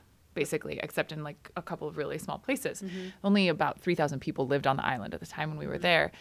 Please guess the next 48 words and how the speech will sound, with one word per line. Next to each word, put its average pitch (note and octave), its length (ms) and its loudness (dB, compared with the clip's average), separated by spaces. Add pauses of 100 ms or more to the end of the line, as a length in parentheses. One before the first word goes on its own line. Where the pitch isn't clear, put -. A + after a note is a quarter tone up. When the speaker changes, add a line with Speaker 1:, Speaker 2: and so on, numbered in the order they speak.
(440)
Speaker 1:
And, E3+ 360 6
uh, D#3 260 6
it, F#3 220 4 (140)
the F3+ 380 2
lizards F#3 680 4
and, D#3 500 2 (340)
and D3 360 -2 (220)
all E3 260 10
the D#3+ 280 0
other D#3+ 220 4
bugs F3 600 2
and D#3+ 180 -2
Speaker 2:
Mm-hmm. G2 100 -4
Speaker 1:
little E3 180 2
creatures A#3+ 600 2
make F3 300 0 (600)
really E3 320 4
loud E3 400 0
<laughs> F#3 120 6
noises. F#3 500 6
Speaker 2:
Right. G3 280 4
Speaker 1:
So A3+ 280 12
we're A3 120 12
driving G3+ 360 6
through, G#3 220 4
and E3+ 160 2
I D#3 80 2
was D#3 200 0
like, D#3+ 180 0
I D#3 120 -2
felt D#3 340 -4
like D#3+ 160 -4
I D3+ 100 -2
was D3+ 140 -4
in C#3+ 160 -4
a C#3+ 40 -8
movie. C3+ 320 -6
It F2 60 -2
was D#3 120 -2
insane. D#3 500 -6 (400)
Speaker 2:
Hmm. G3+ 80 -4
Speaker 1:
So F#3+ 120 0
we F#3 100 4
drive F#3 300 10
out F#3 220 10
to G3+ 100 -2
this E3 520 -2
campground. D#3 720 4